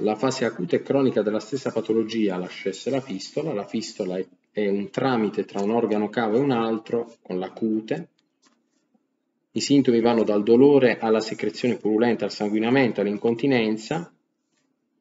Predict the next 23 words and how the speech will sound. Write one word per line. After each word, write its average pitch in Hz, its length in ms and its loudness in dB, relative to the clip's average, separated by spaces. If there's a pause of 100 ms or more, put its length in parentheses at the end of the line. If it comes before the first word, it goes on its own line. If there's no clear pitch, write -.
(1040)
Gli - 120 -2
ascessi 185 440 4
si 113 80 -4
formano 120 280 4
a - 20 4
livello 113 240 4
delle 104 200 2
ghiandole 104 340 0
anali, 160 480 4
si - 160 -4
estendono 117 400 2
nello 107 220 0
spazio - 520 -2
intersfinterico, 127 1400 2
si - 160 -6
estendono 120 360 2
successivamente 127 760 0
con 101 180 -6
tramiti 120 400 0
fistolosi 131 540 2
in 117 40 0
varie 110 200 0
direzioni, 92 760 -6